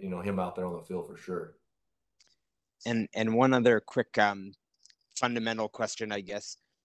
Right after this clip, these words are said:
Speaker 2: Like, when I see, like, the block, like you mentioned, um, fundamental on that, if I heard you right.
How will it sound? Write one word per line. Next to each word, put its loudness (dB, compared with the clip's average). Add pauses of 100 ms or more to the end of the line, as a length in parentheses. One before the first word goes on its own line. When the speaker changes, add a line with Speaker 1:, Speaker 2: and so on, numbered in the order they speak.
(380)
Speaker 2:
Like, -4
when 0
I 4
see, 0
like, 4
the 0
block, 6
like -10
you -10
mentioned, -8
um, -4 (160)
fundamental -4
on -6
that, -6
if -10
I 0
heard -2
you -8
right. -4